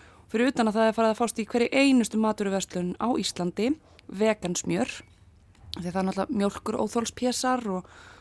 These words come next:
og við veganistarnir og svona ýmis eftirspurn eftir vegan smjöri og vegan mjólkurvörum.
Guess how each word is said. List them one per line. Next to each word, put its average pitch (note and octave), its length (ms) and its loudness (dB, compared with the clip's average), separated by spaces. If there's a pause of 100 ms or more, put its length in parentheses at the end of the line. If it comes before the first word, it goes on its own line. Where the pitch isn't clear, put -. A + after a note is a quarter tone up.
(100)
og G3 120 -4
við G#3 180 2
veganistarnir A#3+ 640 0
og G3 60 -4
svona G3 180 0
ýmis A#3+ 400 4
eftirspurn - 480 -6
eftir G#3+ 320 -6 (560)
vegan A3+ 260 2
smjöri E3+ 300 -2
og F#3 80 -4
vegan G3 320 -4
mjólkurvörum. F#3 540 -4